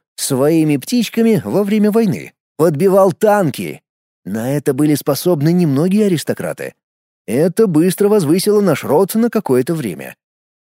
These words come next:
К сожалению, у техники чернокрылых был существенный минус. Для полноценного использования требовалось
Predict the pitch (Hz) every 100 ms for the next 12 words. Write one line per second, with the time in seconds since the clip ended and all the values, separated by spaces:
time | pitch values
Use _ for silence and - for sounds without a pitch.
0 | _ - - 143 107 127 226 233 233 143
1 | 90 120 - 185 - 139 139 139 110 117
2 | 214 240 233 - - 208 214 220 226 -
3 | 214 - - 214 - 202 208 214 104 151
4 | - _ _ _ _ 80 123 139 139 143
5 | - 156 131 131 - - 208 123 113 110
6 | 107 196 220 175 202 190